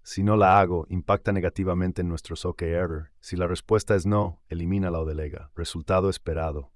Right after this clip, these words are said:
reducción drástica de la dispersión. Un equipo que avanza en lo esencial y abandona la ilusión del multitasking. Progreso medible, ordenado y sostenido.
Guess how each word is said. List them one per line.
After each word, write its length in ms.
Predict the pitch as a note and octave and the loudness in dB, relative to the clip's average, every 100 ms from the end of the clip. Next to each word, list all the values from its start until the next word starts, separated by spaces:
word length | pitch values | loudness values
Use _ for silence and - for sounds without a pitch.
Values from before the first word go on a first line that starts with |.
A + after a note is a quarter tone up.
| - - | -20 -6
reducción 500 | F#2 F2+ - A2 G#2 | -4 -4 -2 0 2
drástica 500 | F#2+ G2+ - - F2+ | 4 2 0 -4 -2
de 60 | |
la 120 | E2 | -2
dispersión. 680 | D#2+ - E2 D#2 - D#2+ C#2+ - _ _ _ _ - | -4 -6 -8 -8 -6 -6 -6 -12 _ _ _ _ 0
Un 120 | A#2 | 2
equipo 360 | A2 A#2+ - | 2 0 0
que 80 | G#2 | 2
avanza 340 | F#2 G2 G2+ F#2+ | 4 4 2 0
en 60 | |
lo 80 | F2 | -2
esencial 580 | E2+ E2 - F#2 F2 D#2 | -2 -6 -2 0 0 0
y 60 | |
abandona 480 | E2 D#2+ E2 F2+ F#2 | -2 -2 -2 -2 -2
la 120 | E2+ | -2
ilusión 440 | E2 D#2 - F#2 F2 | -2 -6 -6 -4 -2
del 120 | E2 | -2
multitasking. 880 | E2 E2 - - D#2+ - - D2 - _ _ _ _ _ - | -4 -6 -8 -6 -6 -8 -12 -12 -12 _ _ _ _ _ -4
Progreso 440 | F2+ F#2 G#2+ - | 0 4 4 4
medible, 600 | G2 F2 F#2+ F2+ F#2 E2+ - _ | 2 2 0 0 -2 -4 -8 _
ordenado 560 | - E2+ F2 F2+ F#2+ F#2+ | -8 -4 0 2 2 2
y 60 | |
sostenido. 720 | E2+ E2 - E2 E2+ D#2 D2+ | -2 -8 -6 -6 -4 -6 -10